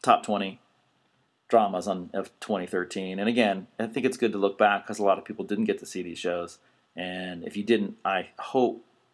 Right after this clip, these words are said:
you will put them on your list and get out there and get these. Uh, watch 'em when you can. And,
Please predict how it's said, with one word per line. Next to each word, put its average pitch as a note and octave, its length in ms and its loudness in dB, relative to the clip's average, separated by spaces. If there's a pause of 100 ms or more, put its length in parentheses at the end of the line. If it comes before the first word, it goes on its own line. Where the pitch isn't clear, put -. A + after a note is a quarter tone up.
you G2 140 -4
will E2+ 120 -2
put - 220 -8
them F#2+ 120 -4
on F#2 100 -2
your F2 120 -8
list F2 440 -4 (600)
and E2 460 -8
get G#2 140 0
out F2 180 0
there F2 100 -4
and E2 100 -8
get F2 180 -2
these. E2+ 400 -12 (460)
Uh, E2 240 -4
watch F#2 260 2
'em F#2+ 80 -6
when F#2+ 100 -10
you E2+ 60 -12
can. B2 340 0 (220)
And, G2+ 680 -4